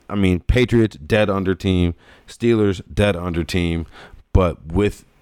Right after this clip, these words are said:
Mitchell Trubisky at quarterback and Bailey Zappi at quarterback,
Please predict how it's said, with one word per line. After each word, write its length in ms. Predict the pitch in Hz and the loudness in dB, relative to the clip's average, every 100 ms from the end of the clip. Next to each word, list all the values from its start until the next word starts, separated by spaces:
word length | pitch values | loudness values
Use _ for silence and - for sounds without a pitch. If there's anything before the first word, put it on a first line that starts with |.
| _ - | _ -8
Mitchell 400 | 92 113 143 131 | -2 0 0 -2
Trubisky 600 | 131 95 98 - 110 104 | -2 0 0 0 0 0
at 80 | - | 0
quarterback 560 | 95 82 71 76 73 - _ _ - | 0 0 2 0 -2 -8 _ _ -6
and 200 | 82 80 | -4 -2
Bailey 320 | 92 107 104 | 0 0 0
Zappi 380 | 87 87 80 82 | -2 -4 -2 -4
at 80 | 76 | -4
quarterback, 560 | 80 73 67 73 69 | -6 -6 -6 -8 -8